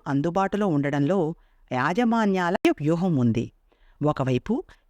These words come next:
కార్మికుల ఆదాయాన్ని మద్యం రూపంలో కొల్లగొట్టి వారిని నిరంతరం పేదలుగా ఉంచి వారి చేత పని చేయించుకోవడం, మరో, మరోవైపు వారిని మత్తులో ఉంచి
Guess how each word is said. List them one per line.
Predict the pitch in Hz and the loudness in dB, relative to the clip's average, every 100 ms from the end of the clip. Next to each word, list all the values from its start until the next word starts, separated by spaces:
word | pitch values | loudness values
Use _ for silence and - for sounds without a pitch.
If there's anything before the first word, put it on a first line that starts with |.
| - | 0
కార్మికుల | 285 339 330 285 | 2 2 2 0
ఆదాయాన్ని | - 151 156 208 233 | -2 -2 0 2 2
మద్యం | 190 147 104 196 | 2 2 0 2
రూపంలో | 202 - 175 160 | 2 0 0 0
కొల్లగొట్టి | 143 127 120 151 - 131 135 - _ | -2 -2 -2 -4 -4 -4 -4 -8 _
వారిని | 135 139 139 131 | -4 -2 0 0
నిరంతరం | 127 131 196 214 240 240 | 0 2 0 2 2 2
పేదలుగా | 226 156 143 165 156 143 | 2 0 0 0 0 -2
ఉంచి | 123 127 - 311 - _ _ _ _ | -2 -4 -2 -4 -6 _ _ _ _
వారి | 151 190 240 226 | -2 -2 -2 -2
చేత | 214 214 175 180 - - | -2 -2 -4 -6 -8 -4
పని | 185 | -2
చేయించుకోవడం, | 220 233 208 175 - 175 151 139 147 - - - | -2 0 -2 -2 -2 0 0 -2 -4 -10 -20 -6
మరో, | 131 135 147 _ _ - | -2 -2 -4 _ _ -2
మరోవైపు | 139 147 147 143 131 139 233 349 _ _ _ 151 | 2 4 4 2 0 0 -2 -2 _ _ _ -4
వారిని | 143 147 143 135 | 0 0 2 2
మత్తులో | 127 127 - 156 | 0 0 -2 0
ఉంచి | 139 139 - 277 | -2 -4 -4 -6